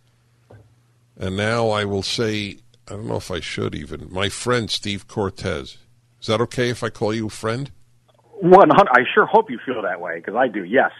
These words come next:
Speaker 2: you're, you're my friend, uh, and we are, we are colleagues in a, in a patriotic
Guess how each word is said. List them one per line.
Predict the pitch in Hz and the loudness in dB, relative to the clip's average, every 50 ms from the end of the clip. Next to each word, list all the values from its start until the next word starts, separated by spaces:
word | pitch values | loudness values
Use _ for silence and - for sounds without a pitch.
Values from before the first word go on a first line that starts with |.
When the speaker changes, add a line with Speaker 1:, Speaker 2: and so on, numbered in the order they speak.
| - _ | -20 _
Speaker 2:
you're, | - 113 120 | -6 -6 -4
you're | 120 120 127 | -4 -4 -4
my | 120 120 117 - - | -4 -4 -4 -4 0
friend, | 156 160 151 147 135 113 | 0 0 0 0 -4 -6
uh, | 123 120 117 113 113 107 | -4 -2 0 -2 -2 -2
and | 131 135 135 131 | -6 -6 -6 -4
we | 127 123 | -2 -2
are, | 113 110 - _ _ - - - _ - | 0 -2 -2 _ _ -20 -20 -20 _ -4
we | - 127 | 2 2
are | 120 117 | 2 2
colleagues | - - - 135 135 131 131 131 117 101 | 2 4 4 4 4 4 0 -2 -2 -2
in | 113 110 | -2 -2
a, | |
in | 110 104 113 110 | 0 -2 -2 -4
a | 107 104 | -4 -6
patriotic | - - - 131 123 - - 123 113 113 110 | -6 -6 -6 -6 -6 0 0 0 0 0 -2